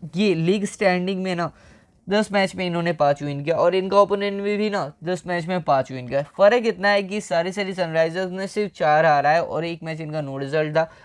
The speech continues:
but इनका ओपोनेंट ने ना पाँच जीता है, पाँच हारा है। ट्रिपल एस से अगर देखोगे टीम डिसेंट है, स्टीफन पैस्कल, एस डेस्केट्स दोनों आपके लिए मस्ट पिक है। इनमें से एस डेस्केट्स तो बैट बॉल दोनों से पॉइंट देगा, बढ़िया कैप्टन पिक है, स्टीफन पैस्कल हो गया,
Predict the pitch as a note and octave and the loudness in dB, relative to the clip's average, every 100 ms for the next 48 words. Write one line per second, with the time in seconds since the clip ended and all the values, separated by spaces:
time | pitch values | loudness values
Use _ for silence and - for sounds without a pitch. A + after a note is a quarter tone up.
0 | - E3+ F3+ F#3 F#3+ F#3+ F3 F#3 G3 F#3 | -4 0 0 0 6 4 4 -4 -4 -2
1 | F3 F#3+ E3 D#3+ E3 D#3+ E3+ E3 D3 C3 | -2 -2 0 0 0 -2 0 2 0 0
2 | C3 A2 - - _ _ _ _ - G#3 | -4 -6 -10 -20 _ _ _ _ -6 -2
3 | A#3+ B3+ A#3 A3 A3 G#3+ G3 F#3+ G3+ G#3 | 0 2 0 -2 -2 0 -2 0 0 0
4 | G3+ G#3+ G#3 F#3 E3 F3+ F3+ F#3 F3+ - | -4 -4 -2 -4 -2 -2 2 2 2 -2
5 | F#3 F#3+ F3+ F3 D#3+ - F#3 - D3+ D#3 | -4 -2 0 0 0 -2 -4 -4 -2 -4
6 | D#3 D3+ D3+ - F3 E3 D3+ E3 F3+ F3 | -2 -4 -4 -2 -2 -2 -4 -2 0 -2
7 | F3+ F3+ D3+ D3 - E3+ E3 E3 D#3 D#3 | -2 -2 -2 -4 -6 -8 -2 -2 -2 0
8 | D#3+ D#3 D#3 D3+ - D#3+ E3+ D#3 C#3 C#3+ | 2 2 -2 -6 -6 -8 -4 0 0 2
9 | D3+ C#3+ C#3+ D#3 C#3 C#3+ C#3+ D3+ C#3+ C3+ | -2 -2 -4 -4 -2 -2 0 2 2 0
10 | C#3 C#3 C#3+ C3 - C#3 D3 C3+ D#3 - | 0 0 0 -2 -4 -8 -8 -4 -4 -6
11 | - - - E3+ E3+ D#3+ D3+ D3+ E3+ D#3 | -20 -20 -8 -4 -2 -2 -2 0 0 2
12 | D#3 E3 | 2 0